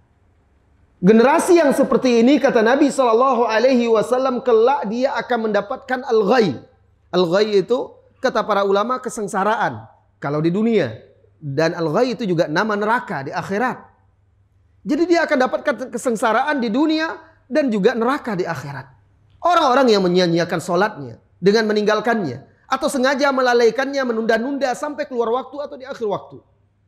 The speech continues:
Lalu dia tidak bertaubat dari perbuatannya itu. Perhatikan susunan ayat yang kita baca tadi, yang kita dengar tadi.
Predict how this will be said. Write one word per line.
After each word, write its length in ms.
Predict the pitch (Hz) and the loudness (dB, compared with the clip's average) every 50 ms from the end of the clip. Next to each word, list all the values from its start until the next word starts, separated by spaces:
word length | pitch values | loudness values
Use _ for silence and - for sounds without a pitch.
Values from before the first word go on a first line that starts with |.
| _ _ _ _ _ | _ _ _ _ _
Lalu 320 | 277 320 320 339 320 320 294 | -2 -2 -2 0 0 0 0
dia 40 | 285 | 0
tidak 160 | 285 240 240 220 233 | -2 -4 -4 -2 -4
bertaubat 400 | 226 - 254 262 247 185 165 139 - - _ _ _ _ _ _ _ _ _ _ _ _ | -2 0 0 0 0 0 -4 -6 -8 -16 _ _ _ _ _ _ _ _ _ _ _ _
dari 240 | 165 165 196 240 - | 0 0 0 0 0
perbuatannya 540 | - 180 170 160 156 156 156 143 143 135 123 | -4 -4 -2 -2 -2 -2 -4 -8 -8 -8 -10
itu. 160 | 127 127 - _ _ _ _ _ _ _ - _ _ _ _ _ _ _ _ _ _ _ _ _ _ _ _ _ | -10 -14 -18 _ _ _ _ _ _ _ -20 _ _ _ _ _ _ _ _ _ _ _ _ _ _ _ _ _
Perhatikan 560 | 269 240 240 247 240 311 294 - 294 277 247 | 2 2 2 2 2 2 2 4 4 2 2
susunan 480 | - 254 233 - 294 277 254 254 240 | 2 0 -2 0 2 4 4 4 4
ayat 400 | 226 208 208 208 196 190 - - | 4 4 4 4 4 2 -2 -6
yang 320 | - 196 185 185 175 175 170 | 0 2 2 2 2 -2 -2
kita 240 | 175 175 160 233 208 | -4 -2 -2 0 0
baca 320 | 180 175 170 - 151 139 | 0 0 -2 -2 -6 -6
tadi, 320 | 147 147 131 127 123 117 | -6 -10 -10 -10 -10 -10
yang 80 | 135 139 | -8 -8
kita 160 | 202 202 240 | -6 -4 -2
dengar 320 | 208 196 190 185 151 - - | 0 0 0 0 -2 -4 -6
tadi. 240 | 127 120 104 104 | -10 -12 -12 -14